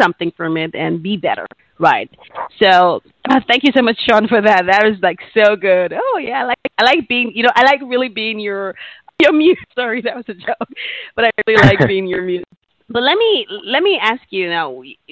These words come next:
Speaker 1: and we're talking about discoveries, and, and I, you know why it's great to have this conversation? I'm so grateful I asked you that question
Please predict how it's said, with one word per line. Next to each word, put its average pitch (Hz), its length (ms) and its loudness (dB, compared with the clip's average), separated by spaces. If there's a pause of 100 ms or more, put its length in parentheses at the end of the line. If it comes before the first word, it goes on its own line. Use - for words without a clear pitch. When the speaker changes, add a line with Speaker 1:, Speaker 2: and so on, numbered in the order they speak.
(320)
Speaker 1:
and 226 100 2
we're 233 60 -2
talking 311 240 0
about 208 240 2
discoveries, 165 720 -4
and, 139 180 -4
and 240 100 2
I, 208 260 2
you 247 120 0
know 254 160 2
why 320 140 4
it's 240 120 -2
great 220 200 -2
to 214 60 -6
have 196 180 -2
this 180 80 -12 (100)
conversation? 175 400 -10 (140)
I'm - 100 -8
so 311 100 -2
grateful 226 280 0
I 170 80 2
asked 175 280 -4
you 185 100 -2
that 165 180 -2
question 160 360 -6